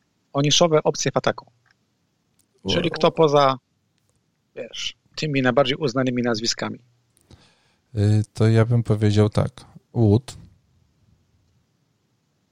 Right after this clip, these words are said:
Speaker 2: Powiedziałbym, e, do tego, e, chciałem powiedzieć D C L, ale jego nie będzie, więc może Ri-, Richarlison,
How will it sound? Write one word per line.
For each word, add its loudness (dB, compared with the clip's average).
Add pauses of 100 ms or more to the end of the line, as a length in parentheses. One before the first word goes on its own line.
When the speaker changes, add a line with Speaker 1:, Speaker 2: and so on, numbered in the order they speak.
(280)
Speaker 2:
Powiedziałbym, 2 (1700)
e, 4
do -4
tego, 4 (1000)
e, 0
chciałem -2
powiedzieć 0
D -10
C -2
L, 6
ale 4
jego 4
nie 2
będzie, 2
więc -2
może 2
Ri-, -2 (140)
Richarlison, 2